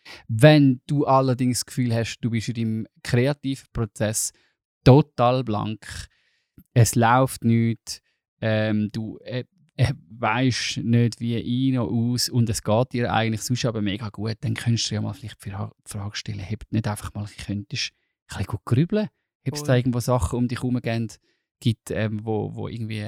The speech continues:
Speaker 1: auch, äh, ein bisschen aus einem Problem etwas, äh,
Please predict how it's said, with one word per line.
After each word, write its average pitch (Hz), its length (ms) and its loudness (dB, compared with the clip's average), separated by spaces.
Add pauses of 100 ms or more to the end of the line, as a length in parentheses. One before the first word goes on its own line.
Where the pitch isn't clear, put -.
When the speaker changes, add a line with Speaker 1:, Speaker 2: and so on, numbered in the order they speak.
(140)
Speaker 1:
auch, 98 240 -10 (100)
äh, - 200 -20 (100)
ein - 60 -16
bisschen 143 280 -4
aus 127 160 -6
einem 117 200 -4
Problem 113 720 -10 (180)
etwas, - 580 -10 (300)
äh, - 360 -8